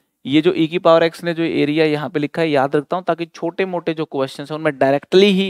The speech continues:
इस्तेमाल कर लें और आंसर जो है जल्दी फाइंड आउट कर लें अपन, ठीक है। तो आप लोगों को भी मैं सलाह दूंगा कि कुछ एरियाज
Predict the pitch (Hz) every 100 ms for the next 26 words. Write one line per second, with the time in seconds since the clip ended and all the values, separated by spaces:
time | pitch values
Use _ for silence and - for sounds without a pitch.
0 | - 160 - 143 135 139 135 131 147 202
1 | 226 _ _ _ _ _ _ - 120 117
2 | 110 110 123 - _ _ _ _ _ _
3 | _ _ - 113 120 143 131 139 127 127
4 | 127 143 139 123 127 139 - 120 127 120
5 | 123 123 139 180 - - _ - - 156
6 | 185 196 180 175 185 180 175 185 185 -
7 | 156 156 170 165 147 147 147 175 208 _
8 | _ _ _ _ _ - 170 175 175 -
9 | _ _ _ - 226 - - 170 170 170
10 | 170 165 180 196 175